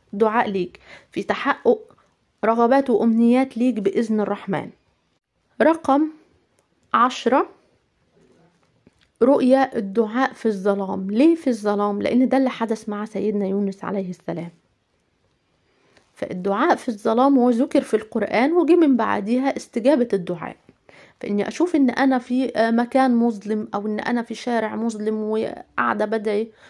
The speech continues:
آه، ربنا، فاعرف إنه بإذن الرحمن إنه في استجابة دعاء، حتى لو أنا مش شايفة أنا بدعي بإيه،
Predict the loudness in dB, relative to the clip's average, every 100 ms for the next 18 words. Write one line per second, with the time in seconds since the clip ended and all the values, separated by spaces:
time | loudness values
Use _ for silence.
0 | -20 _ -6 -2 2 2 2 2 2 -2
1 | _ _ _ _ _ _ _ _ _ _
2 | _ _ _ -4 2 4 2 2 -2 -2
3 | -2 0 0 -2 -6 -2 -2 -2 -4 -6
4 | -6 -6 -8 -4 0 0 0 -2 -2 -2
5 | -2 0 2 4 4 2 2 2 2 2
6 | 2 4 2 0 -2 -4